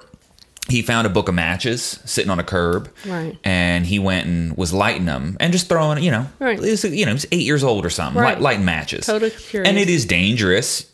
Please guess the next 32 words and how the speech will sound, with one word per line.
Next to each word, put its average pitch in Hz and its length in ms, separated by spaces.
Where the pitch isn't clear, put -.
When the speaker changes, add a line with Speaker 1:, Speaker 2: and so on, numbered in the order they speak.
Speaker 1:
You 101 240
Speaker 2:
Yeah. 98 80
Speaker 1:
should 98 80
be 107 100
in 101 80
a - 20
little 98 200
trouble. 95 340
You 110 140
can't 95 200
do 85 180
that. 80 380
But 101 300
his 101 200
dad 98 280
came 95 220
and 87 120
just 85 320
beat 104 200
him 87 200
half 87 300
to 82 60
death. 90 440
Speaker 2:
Right. 160 200
Speaker 1:
And 98 160
he 104 120
said 95 240
the 87 60
second 107 480
it 82 100
was 92 160
over, 78 440